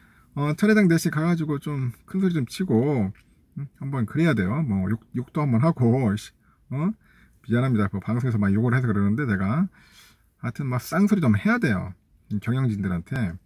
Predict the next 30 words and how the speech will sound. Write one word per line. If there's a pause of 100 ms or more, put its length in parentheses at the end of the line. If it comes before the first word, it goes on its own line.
(460)
정신
좀
똑바로
차리라고. (680)
어,
이
인간들,
어,
연봉은
수십억씩
받으면서 (240)
똑바로
안
하는
것
같아. (380)
응? (960)
아,
좀
짜증이
납니다,
솔직히.
어,
개인적으로
내가
볼
땐
스-, (200)
주주로서
떠나서,